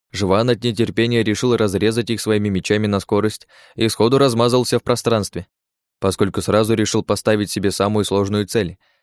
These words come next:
разрезать все. Оставшись неудел, я следил за Жваном, привыкая к его скорости. Когда получалось настроиться, сбрасывал внимание и снова ловил парня глазами.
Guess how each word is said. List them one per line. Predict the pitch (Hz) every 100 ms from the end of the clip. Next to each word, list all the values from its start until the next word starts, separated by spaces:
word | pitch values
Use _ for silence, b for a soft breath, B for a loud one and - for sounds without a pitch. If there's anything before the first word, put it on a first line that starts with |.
| _
разрезать | 120 110 95 101 104 101
все. | 87 117 92 - _ _ _ _ _ _ _
Оставшись | _ 135 - 160 139 -
неудел, | 104 92 87 135 131 b b b
я | 139 165
следил | 117 104 127
за | 117 113
Жваном, | 110 90 82 85
привыкая | - 98 95 101 90
к | -
его | 95
скорости. | 95 - 95 87 - - _ _ _ _
Когда | - 165 180
получалось | 139 120 131 123 120
настроиться, | 120 - 147 117 107
сбрасывал | 92 90 113 - 101
внимание | 92 98 113 101 82 -
и | - 110
снова | - 113
ловил | 101 95 98
парня | - 101 95
глазами. | 90 95 90 85 -